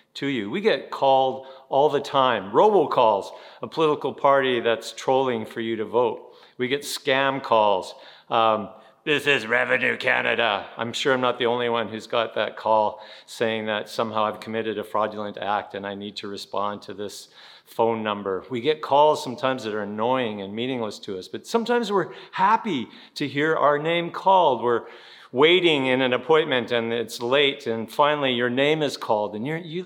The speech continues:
you like that. That's good. Or you're at your favorite coffee shop and you're waiting with a whole bunch of people all socially distant, waiting for your drink to be called as they call your name. Mm, that's so good. The significance of a call is very dependent on who is calling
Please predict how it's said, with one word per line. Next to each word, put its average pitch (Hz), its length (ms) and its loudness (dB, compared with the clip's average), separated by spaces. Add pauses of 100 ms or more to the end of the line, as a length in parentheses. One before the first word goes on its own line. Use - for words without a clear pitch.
you 165 140 -10
like 220 240 0
that. 110 320 -4
That's 143 220 -6
good. 151 480 2 (240)
Or 131 100 4
you're 139 100 4
at 147 60 2
your 135 120 -2
favorite 151 360 0
coffee 147 320 0
shop 120 440 0
and 110 200 -4 (260)
you're 127 180 0
waiting 135 360 4
with 120 140 2
a 123 60 0
whole 127 120 2
bunch 120 220 -2
of 120 80 -12
people 127 320 -4
all 117 160 2
socially 120 520 -4
distant, 107 480 -8
waiting 117 320 -4
for 117 200 -10
your 107 140 -8
drink 113 400 -8
to - 100 -18
be 104 140 -12
called 104 420 -6
as - 100 -18
they 95 140 -12
call 120 340 -2
your 101 220 -8
name. 107 400 -10
Mm, 120 580 -6 (300)
that's 101 240 -6
so 104 280 -4
good. 95 340 -8 (720)
The 139 80 -2
significance 196 720 2
of 131 100 0
a 127 60 2
call 120 380 4
is 110 60 -8
very 143 220 4
dependent 139 540 -2
on 101 240 -2
who 165 220 2
is 180 120 -2
calling 151 520 2